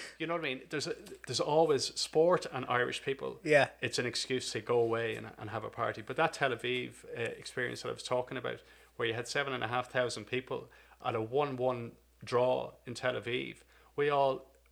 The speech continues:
Speaker 1: we all went en masse to an Irish pub in Tel Aviv and all hung out in a, in a pub that was probably a thousand square feet,
Speaker 2: <laughs>
Speaker 1: but seven and a half thousand people turned up for a drink afterwards to
Speaker 2: Yeah.
Speaker 1: celebrate the fact that we drew.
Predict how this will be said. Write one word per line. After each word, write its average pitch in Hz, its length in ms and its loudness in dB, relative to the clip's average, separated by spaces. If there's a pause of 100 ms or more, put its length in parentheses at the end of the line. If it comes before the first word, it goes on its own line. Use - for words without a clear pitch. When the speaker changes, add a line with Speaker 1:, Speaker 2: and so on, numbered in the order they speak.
(120)
Speaker 1:
we 131 100 2
all 139 300 2
went 123 240 -2 (100)
en 135 180 0
masse 127 420 -2
to 123 120 -6
an 117 80 -4
Irish 123 260 0
pub 123 160 -6
in 113 80 -8
Tel 117 200 -4
Aviv 120 380 -4 (420)
and 127 100 -2
all 135 220 4
hung 123 200 -2
out 117 240 0 (100)
in 117 120 -6
a, 117 200 -4 (880)
in 123 160 -4
a 117 40 -4
pub 131 320 -2 (120)
that - 160 -6
was 135 100 -8
probably 127 680 -2 (200)
a - 40 -4
thousand 127 420 -2
square 123 320 -2
feet, - 320 -8
Speaker 2:
<laughs> 220 40 2
Speaker 1:
but - 440 4
seven 139 260 4
and 127 100 -2
a 117 60 0
half 127 240 0
thousand 120 240 -2
people 120 280 -6
turned 123 320 -6
up 120 80 -4
for - 140 -4
a 104 60 0
drink 123 240 -2
afterwards 120 500 -2
to - 120 -2
Speaker 2:
Yeah. 135 80 6
Speaker 1:
celebrate 117 340 -2
the - 80 -14
fact 123 240 -2
that - 140 -8
we 104 80 -6
drew. 104 240 -6